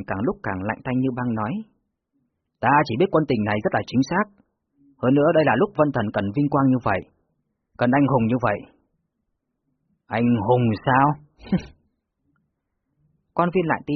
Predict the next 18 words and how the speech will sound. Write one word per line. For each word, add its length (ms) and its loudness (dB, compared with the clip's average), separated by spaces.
châm 160 -4
chọc 180 -6
lắc 140 -4
đầu 220 -4
và 120 -4
nói: 180 -2
"Trong 180 2
mắt 160 4
Thánh 220 2
Thượng, 220 2
ai 260 4
là 140 6
anh 140 2
hùng 220 2
mới 120 4
là 180 2
anh 140 4
hùng. 160 2